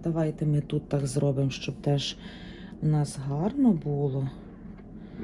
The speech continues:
Сюди одінемо зелений. Так,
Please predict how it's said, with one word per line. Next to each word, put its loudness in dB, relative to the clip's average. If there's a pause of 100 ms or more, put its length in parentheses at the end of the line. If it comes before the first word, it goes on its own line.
(320)
Сюди -2
одінемо 0
зелений. 6 (4000)
Так, -2